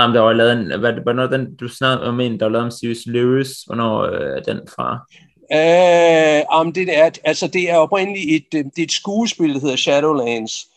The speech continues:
Speaker 1: Okay.
Speaker 2: og som handler meget konkret om denne her, hans, øh, hans sene ægteskab. Og det er filmatiseret to gange. Første gang med Josh Ackland, og, øh, anden gang med, med Anthony Hopkins og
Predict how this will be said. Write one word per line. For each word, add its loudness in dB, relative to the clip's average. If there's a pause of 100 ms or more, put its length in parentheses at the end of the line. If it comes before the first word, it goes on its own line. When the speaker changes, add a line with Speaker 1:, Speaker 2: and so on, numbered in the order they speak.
(120)
Speaker 1:
Okay. -2
Speaker 2:
og 4
som 0
handler 0
meget 2
konkret -2
om -2
denne -2
her, -2
hans, -6
øh, -2 (100)
hans -6
sene -2
ægteskab. -6 (440)
Og -4
det 0
er 0
filmatiseret -2
to 0
gange. -2
Første -2
gang -2
med -6
Josh -6
Ackland, -4
og, 0 (220)
øh, -4
anden 0
gang 0
med, -4
med -4
Anthony -6
Hopkins -4
og -6